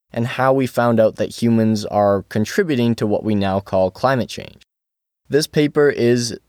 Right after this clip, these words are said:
admittedly a bit of a long read. It's published by the Center for Climate Change Economics and Policy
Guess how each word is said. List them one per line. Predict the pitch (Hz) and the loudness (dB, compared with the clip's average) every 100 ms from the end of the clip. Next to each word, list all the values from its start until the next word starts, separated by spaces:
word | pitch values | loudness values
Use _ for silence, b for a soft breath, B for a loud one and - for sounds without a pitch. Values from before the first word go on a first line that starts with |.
| - | -2
admittedly | 120 117 135 135 127 120 143 | 0 2 2 4 2 4 4
a | 135 | 2
bit | 123 123 | 2 2
of | 117 | 2
a | |
long | 117 110 110 104 | 2 4 2 2
read. | 95 92 117 131 | -2 -2 -2 -4
It's | 120 113 | -10 -12
published | - 156 147 151 - | -4 -2 0 -2 0
by | 139 139 | 2 2
the | 127 | 0
Center | - 143 - 147 | 0 0 0 -4
for | - 123 | -2 -4
Climate | - 123 120 101 | 0 2 0 -2
Change | 123 117 117 | -2 0 0
Economics | 120 120 113 110 110 - | -2 -2 0 2 0 -2
and | 98 98 | -4 -2
Policy | 170 165 160 156 151 | 0 2 0 0 0